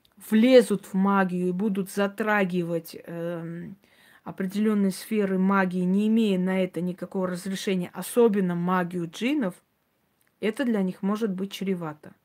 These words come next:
очень страшными последствиями. Поэтому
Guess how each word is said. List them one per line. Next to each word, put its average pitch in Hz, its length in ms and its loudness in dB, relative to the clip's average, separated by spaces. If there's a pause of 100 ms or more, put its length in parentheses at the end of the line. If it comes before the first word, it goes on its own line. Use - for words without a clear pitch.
(640)
очень 214 320 0
страшными 202 580 -2
последствиями. 185 1000 -6
Поэтому 190 480 -4